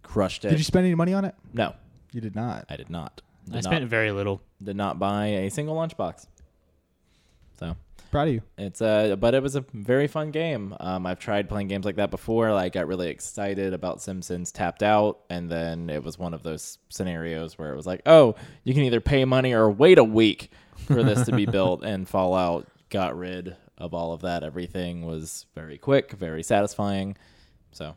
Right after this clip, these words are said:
Speaker 1: yeah, good on ya.
Speaker 2: Good on you, mate. Next, we have the Dice Sprite Award. I have no idea what the hell this is.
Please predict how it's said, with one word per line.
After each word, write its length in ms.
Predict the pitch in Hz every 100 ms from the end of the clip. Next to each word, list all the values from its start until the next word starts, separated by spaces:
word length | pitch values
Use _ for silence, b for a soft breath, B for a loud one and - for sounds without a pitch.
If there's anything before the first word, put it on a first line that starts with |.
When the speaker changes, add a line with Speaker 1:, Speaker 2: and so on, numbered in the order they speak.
| -
Speaker 1:
yeah, 140 | 139 - _ _ _
good 120 | - 110
on 140 | 90
ya. 120 | 78 - _ _ _ _ _ - - - 170
Speaker 2:
Good 60 |
on 120 | 165 127
you, 100 | 117
mate. 200 | 139 - _ b b b b b _ _ -
Next, 260 | 175 214 214
we 60 |
have 100 | 190
the 60 | 151
Dice 260 | 147 175
Sprite 260 | - 175 175
Award. 320 | 135 113 101 - -
I 120 | 143
have 100 | 135
no 100 | 135
idea 140 | 123
what 60 | 120
the 40 |
hell 100 | 123
this 180 | 117 113
is. 280 | 104 80